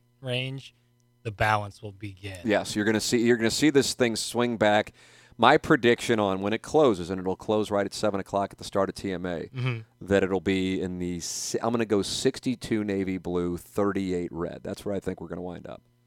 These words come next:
Speaker 2: What do you
Speaker 1: I,
Speaker 2: think?
Speaker 1: I think, <sighs> I, I'm gonna go fifty-eight percent navy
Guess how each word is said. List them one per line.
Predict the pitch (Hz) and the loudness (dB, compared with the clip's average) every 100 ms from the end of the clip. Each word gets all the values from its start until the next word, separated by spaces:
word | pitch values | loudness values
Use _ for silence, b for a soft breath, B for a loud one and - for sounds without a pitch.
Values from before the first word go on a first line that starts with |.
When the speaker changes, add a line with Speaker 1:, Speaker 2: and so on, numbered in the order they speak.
| _ | _
Speaker 2:
What | 113 | -2
do | |
you | 104 | 0
Speaker 1:
I, | |
Speaker 2:
think? | 87 - _ | -2 -10 _
Speaker 1:
I | 110 | -8
think, | 131 120 - _ _ _ _ _ _ _ _ _ _ _ _ _ _ _ _ _ | -6 -6 -8 _ _ _ _ _ _ _ _ _ _ _ _ _ _ _ _ _
<sighs> | |
I, | - - - - - - 120 120 | -16 -16 -20 -20 -20 -20 -14 -12
I'm | - | -8
gonna | 135 | -6
go | 131 120 | -4 -6
fifty-eight | - 139 135 _ 139 127 - 131 123 120 | -4 -4 -4 _ -10 -10 -12 -2 -2 -2
percent | _ 117 - 110 110 | _ -12 -6 -8 -8
navy | 104 98 90 87 | -14 -14 -18 -20